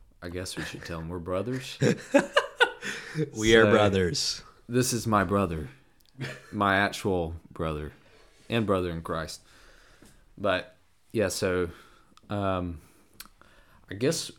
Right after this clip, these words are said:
Speaker 1: going back, um, I think for me it was probably, uh, late middle school, uh, to early high school is when I really understood what it meant to be justified.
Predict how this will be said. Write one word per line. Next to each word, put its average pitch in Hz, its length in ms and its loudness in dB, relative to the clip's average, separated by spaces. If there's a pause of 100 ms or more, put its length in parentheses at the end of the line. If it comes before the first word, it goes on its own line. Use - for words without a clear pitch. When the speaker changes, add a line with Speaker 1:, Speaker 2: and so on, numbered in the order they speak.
(140)
Speaker 1:
going 110 420 2
back, 90 580 0 (680)
um, 82 460 -10 (1500)
I 131 60 -10
think 151 260 -6
for 104 140 -4
me 98 340 -4
it - 80 -10
was 87 640 -8
probably, 92 1040 -6 (640)
uh, 92 580 -10
late 101 400 -2
middle 110 260 -2
school, 131 480 -4 (1400)
uh, 90 300 -8
to 101 200 -4
early 101 320 -2
high 90 240 -4
school 120 500 -4
is 95 220 -8
when 98 180 -4
I 90 260 -4
really 98 340 -2
understood 92 540 -4
what 92 160 -2
it 82 140 -8
meant 90 300 -8
to 90 120 -8
be 87 400 -6
justified. 107 840 -4